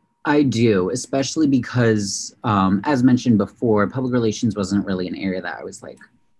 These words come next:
very well versed on right away. And once I was able to get in those classes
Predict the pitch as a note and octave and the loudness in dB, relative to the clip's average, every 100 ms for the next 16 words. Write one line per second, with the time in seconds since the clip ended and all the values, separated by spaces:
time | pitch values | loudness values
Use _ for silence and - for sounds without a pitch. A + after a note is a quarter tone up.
0 | _ _ _ _ - B2+ C#3+ C#3 C#3 C3 | _ _ _ _ -2 2 6 6 6 4
1 | B2 A2+ G#2+ A#2+ C3+ - C#3+ C#3 B2+ C3+ | 4 2 2 0 0 0 2 4 4 4
2 | C3+ C3+ C#3 C#3+ - G#2+ G2+ F#2+ G#2+ G#2 | 2 2 2 2 0 0 0 2 0 -2
3 | A2 G2+ G2 F#2+ G2 F#2+ - G2 - - | -4 -4 -6 -8 -10 -10 -4 -4 -6 -8
4 | D#3+ D3+ C#3+ B2+ B2+ B2 - | -4 -2 -2 -2 -2 -2 -6